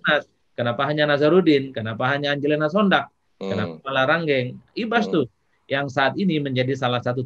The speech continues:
Speaker 1: tiang penyangga kekuatan Demokrat A H Y.
Speaker 2: Hmm.
Speaker 1: Dan itu pesan politiknya, Mas.
Speaker 2: Hmm.
Speaker 1: Artinya level tawuran opininya agak serius karena sudah
Speaker 2: Hmm.
Speaker 1: persoalan kasus korupsi.
Speaker 2: Oke.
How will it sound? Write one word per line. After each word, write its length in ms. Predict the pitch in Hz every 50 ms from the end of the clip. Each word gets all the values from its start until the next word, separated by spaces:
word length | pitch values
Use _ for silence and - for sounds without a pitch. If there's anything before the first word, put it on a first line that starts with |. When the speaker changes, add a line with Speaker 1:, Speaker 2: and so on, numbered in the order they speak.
| - -
Speaker 1:
tiang 320 | - 151 151 151 151 147
penyangga 460 | - 131 123 123 127 127 127 131 127
kekuatan 420 | 120 110 - 120 117 110 - 117 110
Demokrat 480 | 104 98 98 98 95 - 101 98 95 -
A 120 | 104 95
H 60 | 98 101
Y. 60 | 98 95
Speaker 2:
Hmm. 460 | 95 92 92 92 90 87 87 85 -
Speaker 1:
Dan 100 | 165 -
itu 240 | 254 254 - 294 -
pesan 420 | - 202 190 - - 202 196 196
politiknya, 540 | 196 196 190 190 190 214 240 208 - 175 156
Mas. 300 | 139 120 113 107 - _ _ _ _ _ _
Speaker 2:
Hmm. 120 | - 165 175
Speaker 1:
Artinya 480 | 180 - 247 240 - - 123 113 107
level 320 | 113 151 170 - - 185 180 175
tawuran 320 | 175 165 165 165 165 165 165
opininya 540 | - 156 - - 165 151 147 160 196 247 214
agak 180 | 151 147 131 -
serius 400 | 214 233 254 196 185 190 - - _ _ _ _ _ _
karena 240 | - 151 165 190
sudah 240 | 196 233 - - -
Speaker 2:
Hmm. 320 | 240 - - - - 185 190 - _ - - - -
Speaker 1:
persoalan 480 | - 151 - 160 147 165 180 202 208 208
kasus 240 | 196 190 208 190
korupsi. 580 | 196 233 - 330 339 339 - - 233 214 196 202 196 _ _ _ _ -
Speaker 2:
Oke. 480 | - 92 - - 87 85 78 71 71